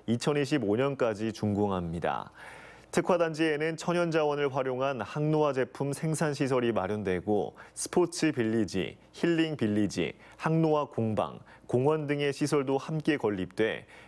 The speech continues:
육 차 산업형 항노화 도시 기반을 마련합니다.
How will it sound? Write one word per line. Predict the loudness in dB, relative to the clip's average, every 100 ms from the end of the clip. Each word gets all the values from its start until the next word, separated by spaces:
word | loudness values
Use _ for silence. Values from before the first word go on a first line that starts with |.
| -2
육 | 0 2
차 | 0
산업형 | 2 0 0 0 -2
항노화 | -2 0 2 2 2
도시 | -2 -2 0
기반을 | 0 0 0 -2
마련합니다. | -2 -2 0 -2 -4 -4 -4 -4 -6